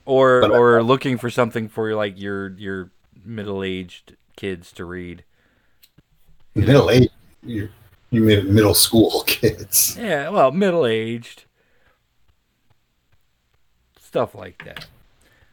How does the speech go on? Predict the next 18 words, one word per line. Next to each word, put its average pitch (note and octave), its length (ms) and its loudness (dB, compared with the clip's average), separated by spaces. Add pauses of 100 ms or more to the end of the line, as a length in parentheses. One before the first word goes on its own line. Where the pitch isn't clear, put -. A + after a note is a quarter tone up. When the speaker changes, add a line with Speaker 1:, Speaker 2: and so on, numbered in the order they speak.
Speaker 1:
But C3+ 160 -12
there F#3+ 180 4
you F3 160 4
have E3+ 260 6
it, E3 100 2
ladies C#3+ 360 0
and B2+ 120 -10
gentlemen. A#2 640 -4 (760)
Altered D3+ 440 4
Carbon. G2+ 680 -2 (1000)
Uh, A2+ 340 -4 (480)
yeah, B2+ 260 -2
if A2+ 160 -8
you're A#2 120 -4
not A#2+ 240 -2
squeamish A#2+ 500 -4
about A#2+ 260 -4
graphic G#2+ 800 -4